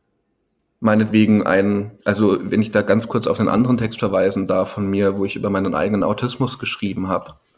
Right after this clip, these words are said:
So, ich, ich kann dir jetzt nicht erklären, wie es ist, Autist zu sein.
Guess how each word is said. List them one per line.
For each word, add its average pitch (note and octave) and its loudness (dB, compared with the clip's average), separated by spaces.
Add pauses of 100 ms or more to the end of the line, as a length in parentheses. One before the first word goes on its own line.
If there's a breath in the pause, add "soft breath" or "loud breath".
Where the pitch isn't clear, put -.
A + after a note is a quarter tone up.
(160)
So, G#2 0
ich, - -6
ich - -8
kann A#2 2
dir A#2 2
jetzt G#2+ 0
nicht A2+ -2
erklären, A2 0
wie G#2 -4
es G2+ -6
ist, - -6
Autist - -2
zu G#2 -4
sein. E2 -6